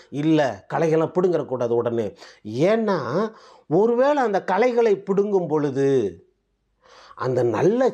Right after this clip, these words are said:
செடிகளுக்கும் நல்ல விதைகளுக்கும் ஏதாவது பாதிப்பு ஏற்பட நேரிடும். அதனால களைகளை பிடுங்க வேண்டாம், ரெண்டும் ஒண்ணா வளரட்டும். அறுவடையின் போது, அறுவடையின் போது அந்த களைகளெல்லாம்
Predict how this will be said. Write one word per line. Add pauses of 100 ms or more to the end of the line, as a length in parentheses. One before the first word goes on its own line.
செடிகளுக்கும்
நல்ல
விதைகளுக்கும் (220)
ஏதாவது
பாதிப்பு
ஏற்பட
நேரிடும்.
அதனால
களைகளை
பிடுங்க
வேண்டாம், (260)
ரெண்டும்
ஒண்ணா
வளரட்டும். (280)
அறுவடையின்
போது, (640)
அறுவடையின்
போது (140)
அந்த
களைகளெல்லாம்